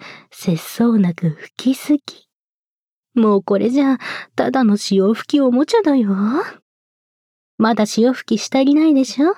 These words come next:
ほら、ほら、ほら。はーい。またビュービュー吹いちゃって、やっぱりまだまだ元気いっぱい。チンポが涙流しながら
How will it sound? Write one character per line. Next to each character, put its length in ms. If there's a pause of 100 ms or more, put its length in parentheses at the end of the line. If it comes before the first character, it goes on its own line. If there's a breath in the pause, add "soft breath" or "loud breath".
(440 loud breath)
ほ 120
ら、 160 (380)
ほ 120
ら、 180 (240)
ほ 200
ら。 360 (460)
は 680
ー 60
い。 100 (400)
ま 180
た 180
ビ 160
ュ 120
ー 20
ビ 160
ュ 100
ー 40
吹 180
い 60
ち 120
ゃ 40
っ 20
て、 380 (420 loud breath)
や 220
っ 60 (380)
ぱ 160
り 160
ま 180
だ 120
ま 160
だ 160
元 320
気 220
い 60
っ 20 (280)
ぱ 280
い。 40 (920 loud breath)
チ 180
ン 80
ポ 140
が 120
涙 380
流 240
し 160
な 120
が 100
ら 160